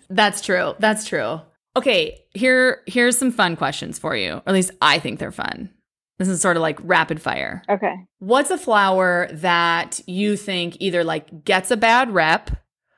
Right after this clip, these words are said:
Speaker 1: or is, like, underrated? Something that, like, people don't think they want, but then when you use it, it's like, "Oh,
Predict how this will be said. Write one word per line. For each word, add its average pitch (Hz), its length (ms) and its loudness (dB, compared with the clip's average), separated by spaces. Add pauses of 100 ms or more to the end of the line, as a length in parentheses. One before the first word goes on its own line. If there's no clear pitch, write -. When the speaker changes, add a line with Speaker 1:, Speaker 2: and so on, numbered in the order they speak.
(200)
Speaker 1:
or 185 400 4
is, 175 220 -2
like, 165 340 -4 (180)
underrated? 170 1040 0
Something 202 220 -2
that, 196 80 -4
like, 180 120 0
people 220 220 0
don't 202 320 0
think 220 180 0
they 214 120 4
want, 170 360 2
but 180 120 -2
then 185 180 2
when 185 120 0
you 180 120 0
use 170 320 -2
it, 202 200 0
it's 160 160 -8
like, 156 240 -6
"Oh, 214 560 -12